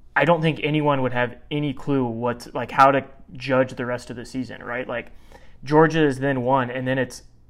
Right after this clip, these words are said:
it's an open game for everyone, like, once again. So that'll be a fun game to watch. Let's, uh, we'll for sure keep an eye on that, and we'll, next week we'll, we'll talk about either how good Alabama is, or,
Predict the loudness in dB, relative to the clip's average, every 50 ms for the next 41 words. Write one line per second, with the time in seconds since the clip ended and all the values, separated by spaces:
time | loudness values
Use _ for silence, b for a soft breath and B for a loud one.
0 | -20 -10 -8 -8 -6 -4 0 2 4 4 2 0 -4 -4 -4 -4 -4 -4 -6 -6
1 | -10 -12 -8 -6 -6 -4 -4 -4 -8 -8 -12 -14 -14 -16 -16 -16 -16 -16 -16 -14
2 | -10 -8 -8 -8 -8 -10 -10 -10 -10 -10 -12 -16 -20 -20 b b b b b b
3 | b b b b b b b b b b 0 4 4 4 4 4 2 2 2 2
4 | 0 0 0 0 -2 -2 -2 -2 -2 -2 -2 -4 -6 -4 -4 -4 -4 -6 -8 -6
5 | -4 -2 -2 -2 -2 -2 -2 -4 -4 -6 -8 -10 -14 -16 -18 -8 -8 -6 -6 -4
6 | -2 -2 -2 -2 -2 -6 -6 -4 0 0 2 2 2 0 0 -2 -2 -4 -4 -4
7 | -4 -4 -4 -4 -6 b b b b b b b b -20 -20 -20 -20 -20 -20 -20
8 | -20 -20 -16 -4 0 0 0 0 -2 -4 -2 -2 -2 -2 -2 -2 -2 -2 -4 -4
9 | -6 -8 -6 -2 -2 -2 -2 -2 -4 -4 -2 -4 -2 -4 -6 -8 -6 -6 -4 -6
10 | -6 -8 b b b b b b b b b -8 2 4 4 4 4 4 4 4
11 | 4 4 2 0 0 0 0 0 0 -2 -4 -4 -2 -2 -2 -2 -2 -4 -6 -8
12 | -10 -6 -4 -2 0 0 0 0 0 0 -2 -4 -6